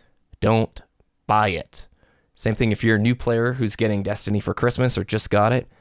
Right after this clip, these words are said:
You already get a Spark of Light. Forget about this boost. You don't need it. And if you're somebody who wants one of these boosts and you're fine to spend that money and you think it's an okay price point, then do it. You as the consumer get that right.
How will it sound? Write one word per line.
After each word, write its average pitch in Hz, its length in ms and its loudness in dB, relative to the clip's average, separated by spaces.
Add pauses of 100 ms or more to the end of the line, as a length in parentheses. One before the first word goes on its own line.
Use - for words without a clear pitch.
(280)
You 233 240 0
already 202 380 0
get 208 440 2
a 139 60 0
Spark 123 360 0
of 110 100 -2
Light. 107 340 2 (160)
Forget 202 360 -2
about 143 280 0
this - 200 -2
boost. 110 340 -2
You 165 100 0
don't 175 240 0
need 147 220 0
it. - 180 -6 (600)
And 117 120 2
if 127 120 -2
you're 139 80 2
somebody 175 260 2
who 120 100 2
wants 110 360 2
one 123 140 0
of 120 60 -2
these 120 180 -2
boosts - 480 -4 (280)
and 113 140 2
you're 101 80 0
fine 107 320 0
to 107 60 0
spend 110 340 0
that 110 140 0
money 113 260 0
and 120 80 0
you 107 60 0
think 104 180 -2
it's - 120 -6
an 101 100 0
okay 101 200 0
price 113 240 0
point, 127 280 -2
then 120 280 0
do 160 200 2
it. - 180 0 (440)
You 151 280 0
as 160 140 0
the 151 60 -2
consumer 120 600 -2 (120)
get 117 320 0
that 110 220 -2
right. 98 500 -2